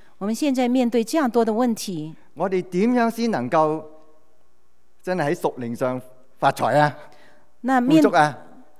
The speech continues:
Speaker 1: 那么我们，嗯，怎么能够在属灵上发财呢？
Speaker 2: 嗱，今日我所，所读嘅圣经呢？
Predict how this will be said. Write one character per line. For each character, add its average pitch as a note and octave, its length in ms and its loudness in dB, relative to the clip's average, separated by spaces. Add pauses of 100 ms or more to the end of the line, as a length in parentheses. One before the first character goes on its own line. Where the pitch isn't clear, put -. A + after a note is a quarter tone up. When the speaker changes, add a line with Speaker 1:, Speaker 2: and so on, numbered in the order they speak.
(240)
Speaker 1:
那 C4 120 0
么 B3 100 0
我 A3 160 2
们， A#3 360 2
嗯， G#3+ 240 0
怎 G#3 140 0
么 G#3 100 -2
能 A#3 180 0
够 D4 120 0
在 C4+ 180 0
属 A3 180 -2
灵 F#3+ 160 0
上 A#3 260 0
发 A#3+ 200 -2
财 A3 220 -4
呢？ A3+ 260 -2 (920)
Speaker 2:
嗱， C3+ 200 -6
今 A#3 100 0
日 A3+ 60 0 (100)
我 D#3+ 100 2
所， E3 180 -4
所 D#3+ 180 -2
读 C#3 100 -4
嘅 C3 180 -4
圣 C#3 180 -6
经 C#4+ 180 2
呢？ B2 200 -2